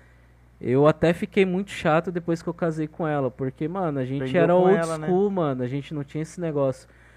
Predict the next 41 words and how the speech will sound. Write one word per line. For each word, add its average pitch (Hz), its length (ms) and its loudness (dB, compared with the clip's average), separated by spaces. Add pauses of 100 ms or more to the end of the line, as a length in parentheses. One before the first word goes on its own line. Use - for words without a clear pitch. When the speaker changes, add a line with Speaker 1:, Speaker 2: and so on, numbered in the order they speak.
(140)
Speaker 1:
A 139 200 -4
luva, 127 640 -2
mangote, 120 800 -6
m-, 101 300 -14 (380)
muitos 127 260 -6
tatuadores 117 640 -2
aí 113 80 -4
não 117 80 -8
usavam 120 320 -6
máscara. 107 880 -8
Speaker 2:
Uhum. 135 400 -16
Speaker 1:
A 110 80 -2
gente 139 260 -4
era 165 140 0
um 196 80 -6
negócio 151 460 -4
roots, 123 420 -8
eu 117 160 -8
fiquei - 300 -8
bastante 151 680 -4
Speaker 2:
E 131 120 -2
ela 139 180 0
é 160 40 -2
muito 151 460 -6
boa 196 300 -4
nisso, 151 340 -8
Speaker 1:
Ah, 123 140 -6
pelo 139 240 -6
Speaker 2:
né? 147 80 0
Speaker 1:
amor 156 100 0
de 165 120 -10
Deus, 143 200 2
Speaker 2:
Tem 156 120 2
Speaker 1:
no 160 40 -4
Speaker 2:
a, - 20 -6
Speaker 1:
começo 151 500 4
ela 175 120 4
Speaker 2:
tem 165 120 0
a - 20 6
Speaker 1:
até 160 40 4
me 165 40 -4